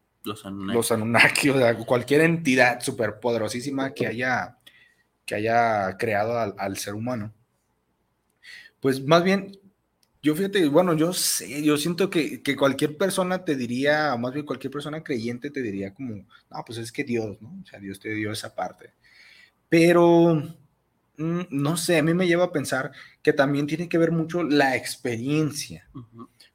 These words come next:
Speaker 2: porque han sido millones de, diría Darwin,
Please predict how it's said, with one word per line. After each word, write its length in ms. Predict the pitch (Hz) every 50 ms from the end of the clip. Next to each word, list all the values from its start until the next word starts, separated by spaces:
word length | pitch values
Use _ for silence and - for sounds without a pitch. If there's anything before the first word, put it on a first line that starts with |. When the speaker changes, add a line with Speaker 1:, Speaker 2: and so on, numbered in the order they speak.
| _ _
Speaker 2:
porque 400 | - 127 123 123 123 - 135 117 107
han 140 | - 143 143
sido 800 | - - 175 175 175 180 180 175 165 151 123 110 107 110 - _ _ _
millones 880 | - 113 117 117 113 107 104 104 117 131 160 185 175 165 139 120 110 107
de, 340 | 110 107 101 98 98 98
diría 400 | 95 98 110 117 120 123 135 147
Darwin, 560 | 147 143 143 151 170 170 165 156 143 135 123